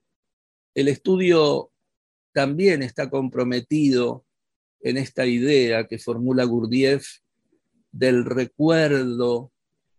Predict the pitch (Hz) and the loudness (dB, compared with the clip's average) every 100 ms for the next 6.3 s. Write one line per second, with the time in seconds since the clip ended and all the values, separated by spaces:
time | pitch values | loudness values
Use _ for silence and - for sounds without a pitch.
0 | _ _ _ _ 127 123 127 123 139 131 | _ _ _ _ -2 0 0 -4 -6 -4
1 | 131 - 170 151 107 98 _ _ _ _ | -6 -2 0 0 0 -8 _ _ _ _
2 | _ _ _ _ _ _ _ _ _ _ | _ _ _ _ _ _ _ _ _ _
3 | _ _ _ _ _ - 185 - - 165 | _ _ _ _ _ -2 -2 -2 -2 0
4 | 175 165 127 120 131 _ _ _ _ _ | 2 2 2 -2 -8 _ _ _ _ _
5 | _ _ _ _ 131 123 - 139 151 202 | _ _ _ _ -4 -4 -4 -2 0 2
6 | 175 131 | 2 -2